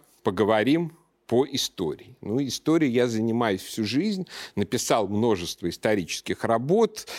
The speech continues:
поэтому, ну, как бы я проблем не ждал, даже позволил себе маленькое хулиганство, поскольку,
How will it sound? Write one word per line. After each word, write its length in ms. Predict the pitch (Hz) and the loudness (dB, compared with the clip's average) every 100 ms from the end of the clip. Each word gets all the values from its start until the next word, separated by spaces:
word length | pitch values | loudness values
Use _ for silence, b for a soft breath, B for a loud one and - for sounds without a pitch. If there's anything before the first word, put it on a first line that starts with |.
| B - | B 0
поэтому, 500 | 110 151 180 135 117 | 2 2 2 0 2
ну, 160 | 123 | -2
как 240 | 123 127 110 | 0 -2 0
бы 80 | |
я 160 | 98 113 | 0 0
проблем 840 | 110 104 92 110 127 98 98 95 101 | 2 -2 2 2 2 -4 -8 -4 0
не 120 | 127 | 2
ждал, 500 | 110 113 160 165 139 | 2 2 4 4 2
даже 280 | 107 127 123 | 0 0 0
позволил 560 | 113 98 117 143 113 | 0 2 2 2 2
себе 240 | - 98 113 | -2 0 2
маленькое 540 | 117 117 107 95 104 | 2 2 0 0 -4
хулиганство, 760 | - 113 113 123 151 147 - 104 | 0 -2 2 2 2 0 -4 -2
поскольку, 720 | 107 104 - 117 117 110 | -2 -4 -2 -4 -2 -8